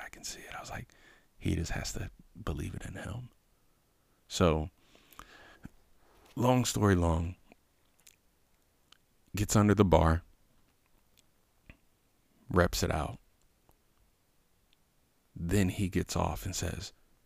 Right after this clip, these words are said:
"Hey, man, nah, add twenty pounds. I got this." Add another twenty pounds after he does that one. "I got this." And I'm like,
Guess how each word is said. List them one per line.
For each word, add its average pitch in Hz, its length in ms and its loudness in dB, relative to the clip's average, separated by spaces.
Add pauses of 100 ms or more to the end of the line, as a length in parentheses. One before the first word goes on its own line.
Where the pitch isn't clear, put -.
(100)
"Hey, 85 220 4
man, 82 340 4
nah, 82 320 2
add 87 300 -2
twenty 85 300 0
pounds. 85 420 2
I 82 160 -4 (100)
got - 340 -4
this." - 500 -12 (2500)
Add 95 180 2
another 87 400 0
twenty 85 320 0
pounds 80 320 2
after 85 220 -4
he 90 100 -2
does 85 240 -4
that 90 160 -4
one. 87 140 -4
"I 87 200 -2
got - 340 -6
this." - 540 -6 (1400)
And 113 140 0
I'm 151 180 0
like, 85 400 -10